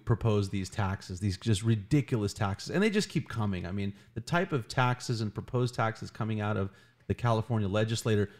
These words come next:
which is a Democrat supermajority, are just absurd. I mean, take, for example, this isn't a tax, but take A B five, which we talked about in California. This is the most ridiculous job-killing bill ever. It basically turned everyone from a,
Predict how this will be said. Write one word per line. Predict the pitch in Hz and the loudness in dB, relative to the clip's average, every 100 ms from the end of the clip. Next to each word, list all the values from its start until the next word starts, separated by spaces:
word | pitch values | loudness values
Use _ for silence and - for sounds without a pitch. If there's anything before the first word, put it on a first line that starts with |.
| _ | _
which | 127 127 | 2 4
is | 151 131 127 | 2 2 0
a | 117 110 - _ - | 0 -2 -6 _ 4
Democrat | 143 160 - 143 98 | 6 6 4 0 0
supermajority, | - 147 127 117 101 92 135 170 117 92 87 - _ - | 0 0 2 0 0 2 4 6 4 0 -6 -12 _ 2
are | 131 | 4
just | 123 131 120 - | 4 2 2 -2
absurd. | 104 95 - - 131 104 | -8 -4 -4 2 2 2
I | 113 | 2
mean, | 127 120 | 0 4
take, | 202 196 | 4 4
for | 156 | 2
example, | 123 123 117 135 | 2 2 2 -2
this | 165 | -2
isn't | 131 95 | 0 0
a | |
tax, | - 120 101 92 | -2 -2 -2 -4
but | 110 - - - | -6 -8 -14 0
take | 151 135 | 0 2
A | 135 131 | 2 2
B | 120 | 0
five, | - 117 117 120 123 | 0 2 2 0 -4
which | 120 | -4
we | 120 | -2
talked | 123 120 123 | 0 0 0
about | 127 | -2
in | 120 | -2
California. | - 120 - 127 123 - - _ _ | 0 0 0 0 0 -4 -20 _ _
This | 170 165 | 4 6
is | 175 | 4
the | 151 | 4
most | 151 131 | 4 4
ridiculous | 131 127 131 139 123 | 4 2 4 4 4
job-killing | 98 92 107 113 110 120 107 104 | 2 2 4 2 -2 -2 0 0
bill | 98 95 95 | 2 2 2
ever. | 98 98 | 0 0
It | 92 | 0
basically | 143 170 170 147 127 | 0 0 -2 -2 -4
turned | - 135 117 | -2 -2 0
everyone | 117 127 120 110 | -2 -2 -2 -4
from | - 110 98 | -4 -2 0
a, | 95 | -2